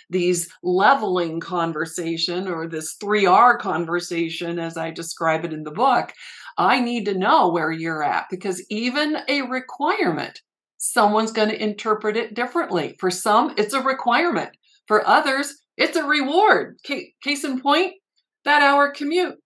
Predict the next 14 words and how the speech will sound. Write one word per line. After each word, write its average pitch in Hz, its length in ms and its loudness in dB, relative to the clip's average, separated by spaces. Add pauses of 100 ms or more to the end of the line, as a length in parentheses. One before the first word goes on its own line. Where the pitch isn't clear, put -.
(560)
Some 359 340 0
people 302 280 -2
might 240 240 0
go, 208 220 -2
Oh, 285 160 2
no 294 260 -2
way. 226 500 0
I 247 180 0
am 180 360 -6
not 311 260 -2
getting 262 280 -8
in 254 80 -6
a 254 80 -8
car 175 440 2